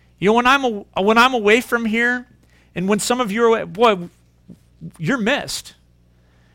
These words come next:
And I miss being here. You know, in church, we can even confess our sins to one another. Isn't that amazing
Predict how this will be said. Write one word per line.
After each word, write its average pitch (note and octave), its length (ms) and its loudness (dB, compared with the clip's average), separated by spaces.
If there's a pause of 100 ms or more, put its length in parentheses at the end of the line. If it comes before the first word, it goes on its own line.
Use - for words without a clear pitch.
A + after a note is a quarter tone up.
(120)
And D#3+ 120 -4
I B3 80 4
miss C#4+ 240 -2
being G#3 380 -4 (100)
here. F3 420 0 (880)
You F3 140 -4
know, A#3+ 340 0 (540)
in G#3 100 -2
church, D4 360 0
we C4 160 2
can C#4 140 -2
even C4 260 -2
confess A#3+ 560 0
our G#3 120 0
sins - 420 -4
to G3 100 -2
one D#3 220 -2
another. A#2 340 -6
Isn't E3+ 140 -10
that A#3 120 -4
amazing F3+ 640 -8